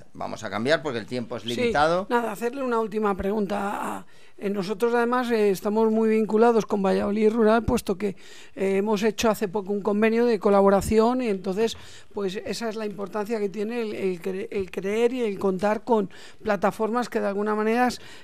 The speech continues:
Speaker 2: piensan en el turismo rural como, como referencia y con, con categoría, es decir,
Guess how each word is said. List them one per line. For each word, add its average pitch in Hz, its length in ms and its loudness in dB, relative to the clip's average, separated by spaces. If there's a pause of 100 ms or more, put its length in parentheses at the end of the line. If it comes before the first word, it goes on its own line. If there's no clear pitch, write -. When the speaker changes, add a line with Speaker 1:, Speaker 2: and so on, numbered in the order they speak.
(140)
Speaker 2:
piensan 262 580 2
en 202 240 0
el 190 180 -2
turismo 214 440 -2
rural 220 440 -4
como, 196 580 -14
como - 500 -2 (540)
referencia 208 720 -2
y 220 200 -6
con, 190 640 -8
con - 220 -10
categoría, 190 640 -6
es 190 60 -6
decir, 196 280 -8